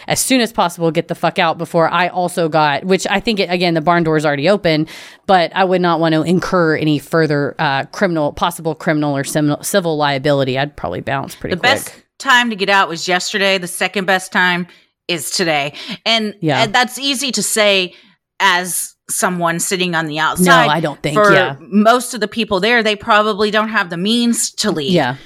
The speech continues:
Speaker 2: So that is when outside agencies have to step in
Speaker 1: Yeah.
Speaker 2: in order to protect these people. And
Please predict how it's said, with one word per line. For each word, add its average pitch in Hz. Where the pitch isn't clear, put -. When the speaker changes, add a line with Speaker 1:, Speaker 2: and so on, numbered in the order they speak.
Speaker 2:
So 196
that 208
is 214
when 180
outside 180
agencies 190
have 254
to 247
step 180
in 143
Speaker 1:
Yeah. 139
Speaker 2:
in 214
order 185
to 185
protect 254
these 226
people. 208
And 190